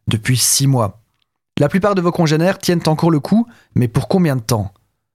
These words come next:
Soudain, la lumière revient, la glace fond, la température est enfin supportable. Nous pouvons sortir sans combinaison et nous baigner dans le grand lac. À ce moment, préférez-vous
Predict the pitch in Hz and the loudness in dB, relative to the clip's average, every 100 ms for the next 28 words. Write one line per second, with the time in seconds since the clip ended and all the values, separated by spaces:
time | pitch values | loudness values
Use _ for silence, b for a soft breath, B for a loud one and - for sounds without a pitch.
0 | _ - - 160 180 190 - _ _ _ | _ -2 0 2 0 -2 -8 _ _ _
1 | 117 135 151 156 151 147 139 120 113 101 | 0 2 4 2 2 0 -2 0 -2 -4
2 | - _ 135 147 147 185 170 - - 120 | -10 _ 0 0 0 0 0 -4 -2 -2
3 | 104 b b 135 139 - 220 208 180 175 | -4 b b -2 -2 0 -2 0 0 0
4 | 208 170 143 160 185 180 185 156 120 127 | 0 0 0 -2 0 0 0 -2 -2 0
5 | 107 113 110 B B B _ 151 196 196 | 0 -2 -6 B B B _ 2 2 0
6 | 190 208 208 208 - 208 - - 233 240 | 0 0 0 -2 0 -2 0 0 0 2
7 | 214 190 180 147 170 190 - 151 170 170 | 2 2 2 2 0 0 -2 2 2 2
8 | 139 165 165 175 143 147 143 135 131 117 | 2 0 0 0 0 0 0 0 0 0
9 | 110 - _ _ _ _ _ _ _ - | -6 -14 _ _ _ _ _ _ _ -4
10 | 254 220 156 113 107 _ _ _ - 262 | -2 -2 -2 -2 -8 _ _ _ -4 -4
11 | 233 220 175 139 | -2 0 0 -2